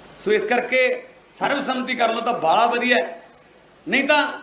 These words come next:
ਸ਼ਾਂਤੀ ਨਾਲ ਜੇ ਇਲੈਕਸ਼ਨ ਵੀ ਲੜਨੀ ਹੈ, ਉਹ ਵੀ ਹੱਕ ਹੈ ਤੁਹਾਡਾ,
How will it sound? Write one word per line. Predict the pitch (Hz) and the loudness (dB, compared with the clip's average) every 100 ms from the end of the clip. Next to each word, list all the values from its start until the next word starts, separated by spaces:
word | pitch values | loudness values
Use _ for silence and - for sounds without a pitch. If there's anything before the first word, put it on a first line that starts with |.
| - - | -18 -20
ਸ਼ਾਂਤੀ | - 269 277 262 277 | -4 0 2 0 -2
ਨਾਲ | 262 247 233 - - 190 | 0 0 -2 -6 -6 -4
ਜੇ | 208 | 0
ਇਲੈਕਸ਼ਨ | 214 190 - 247 | 0 0 0 -2
ਵੀ | 262 | 0
ਲੜਨੀ | 226 226 | 0 0
ਹੈ, | 240 | -4
ਉਹ | 240 | -4
ਵੀ | 185 | -2
ਹੱਕ | 175 - | -2 -4
ਹੈ | |
ਤੁਹਾਡਾ, | 147 143 165 - | -8 -6 -8 -10